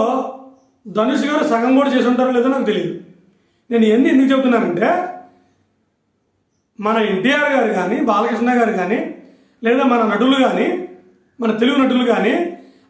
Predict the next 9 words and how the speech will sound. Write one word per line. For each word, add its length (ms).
ఆయా 360
క్యారెక్టర్లు 460
వాళ్ళ 300
దగ్గరకు 280
వస్తే 580
వాళ్ళు 220
నటించడానికి 760
రెడీగానే 460
ఉన్నారు. 720